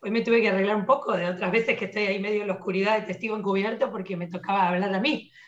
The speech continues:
Pero, pero sí, el pijama vale, las cámaras valen, la interacción vale. Y, sí, y quería simplemente también decir una cosita más que, que siempre digo cuando, cuando estoy así en, en estos eventos, ¿no? Que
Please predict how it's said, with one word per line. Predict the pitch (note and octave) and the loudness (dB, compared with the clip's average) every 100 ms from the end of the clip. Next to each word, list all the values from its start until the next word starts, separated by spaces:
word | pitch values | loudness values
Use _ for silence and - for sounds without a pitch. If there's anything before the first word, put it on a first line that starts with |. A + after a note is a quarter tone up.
| _ - | _ -4
Pero, | F#3+ G3+ G3 G3 G3 G3 F#3+ | 0 2 2 2 0 0 -2
pero | F#3+ F#3+ F#3+ | -2 -4 -4
sí, | B3 | -2
el | G#3+ F3+ | -2 -2
pijama | F3+ G#3+ A3+ | -2 2 2
vale, | G#3 G#3 A3 G#3+ | 4 4 4 0
las | F#3 | -4
cámaras | - G3+ G3 F3+ | -4 -2 -2 0
valen, | F#3 G3+ G3 | 0 0 -4
la | F3+ | -4
interacción | E3+ E3+ D#3+ F#3+ F#3+ | -6 -8 -6 -2 0
vale. | F#3+ G3+ G#3+ G#3+ _ - _ _ _ | 0 0 -2 -6 _ -20 _ _ _
Y, | - A3+ G#3+ G3+ G3+ F#3+ F#3 F3+ F3+ - | 0 2 2 2 0 2 0 -2 -8 -8
sí, | D4+ B3+ A3 | -6 -6 -4
y | |
quería | - G#3+ C#4 C#4 - _ | -2 2 2 0 -6 _
simplemente | - A3 A#3+ A#3+ A#3 | -6 -2 -2 0 0
también | A3 A3 | -2 -2
decir | A3+ A3+ | -2 -2
una | A3+ A3 | -6 -6
cosita | G#3 F#3+ G#3 | -6 -8 -6
más | G#3+ A3 | -6 -6
que, | G3+ E3+ E3+ _ _ _ _ - | -6 -8 -12 _ _ _ _ -6
que | F#3+ | -4
siempre | A3+ G#3 A3 | -2 -2 0
digo | G#3 G#3 G3+ F3+ E3+ | 0 2 2 0 -2
cuando, | F#3+ F3+ F3 F3 E3+ E3 - - _ | -4 -4 -4 -6 -8 -10 -16 -20 _
cuando | - F#3 | -4 -2
estoy | F3+ G#3 | 0 2
así | G3 G#3 | 2 0
en, | F#3+ | -2
en | F#3+ F#3+ | -2 -4
estos | F#3+ F#3 | -4 -4
eventos, | F#3 A3 G3+ | -2 -2 -4
¿no? | F3 G#3 | -6 -6
Que | G3+ E3+ E3+ | -6 -6 -8